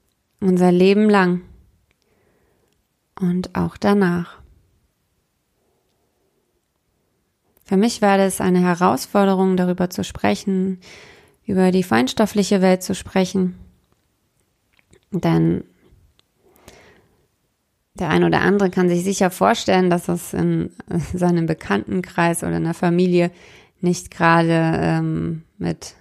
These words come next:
jubelndem Applaus empfangen wird, wenn man äh, solche Dinge erzählt, doch ich durfte da hineinwachsen und meine Erfahrungen machen. Und es hat einige Jahre gedauert, doch jetzt kann ich sehr frei und klar darüber sprechen, weil ich auch weiß, wie wichtig das ist,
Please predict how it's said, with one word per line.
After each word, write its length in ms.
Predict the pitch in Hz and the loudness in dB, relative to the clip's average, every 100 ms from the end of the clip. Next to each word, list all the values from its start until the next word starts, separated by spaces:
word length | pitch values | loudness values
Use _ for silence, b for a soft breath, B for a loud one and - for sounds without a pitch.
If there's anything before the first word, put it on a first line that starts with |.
| - | -12
jubelndem 540 | 175 180 175 170 165 | -4 -2 0 0 0
Applaus 560 | 165 170 - 190 202 214 | -2 -4 -2 0 2 0
empfangen 580 | 190 190 - 190 185 170 | -2 -4 -2 0 0 2
wird, 280 | 175 175 180 | 0 -2 -2
wenn 120 | 165 | -2
man 300 | 165 160 170 b b b b b b - _ 240 | 0 -2 -4 b b b b b b -20 _ -8
äh, 180 | 180 180 | -4 -2
solche 340 | 170 175 185 170 | 0 0 0 0
Dinge 260 | 220 254 | 2 2
erzählt, 680 | 175 175 - - 196 208 - | 2 0 -2 -2 -2 -2 -4
doch 240 | 202 196 - | -4 -4 -6
ich 200 | 196 - | -6 -4
durfte 280 | 262 - | -4 0
da 100 | 208 | 2
hineinwachsen 760 | 202 196 190 233 190 180 - 180 | 2 2 2 0 0 -2 -6 -4
und 160 | 175 175 | -2 -2
meine 200 | 175 175 | -2 -2
Erfahrungen 640 | 175 196 214 220 196 185 | -2 -2 -2 -2 0 0
machen. 360 | 190 196 208 208 b b b b b b b b b _ _ _ - | 0 -2 -6 -6 b b b b b b b b b _ _ _ -2
Und 100 | 190 | 0
es 120 | 196 | 2
hat 160 | 202 - | 2 2
einige 280 | 208 220 196 | 2 2 4
Jahre 300 | 185 185 180 | 2 2 -2
gedauert, 540 | 180 190 196 220 - | 0 0 2 0 -2
doch 100 | 190 | -4
jetzt 260 | 196 190 - | -2 -4 -4
kann 200 | 196 190 | -2 0
ich 100 | 185 | 0
sehr 400 | 180 190 202 202 | 0 2 2 0
frei 460 | - 185 190 190 | -4 0 2 2
und 100 | 190 | 0
klar 340 | - - 185 190 | -4 -2 0 2
darüber 360 | 180 180 185 | 0 0 -2
sprechen, 680 | 175 - 196 190 - 180 175 | -4 -6 -2 -2 -2 -2 0
weil 200 | 180 180 | -2 -2
ich 220 | 180 - | -6 -6
auch 180 | 180 180 | -6 -4
weiß, 380 | 180 180 202 - | 0 2 2 -2
wie 240 | 190 175 | -4 0
wichtig 420 | 185 247 - 240 - | -2 -2 -6 -8 -4
das 220 | 185 - | -6 -4
ist, 360 | 185 185 - | -8 -8 -14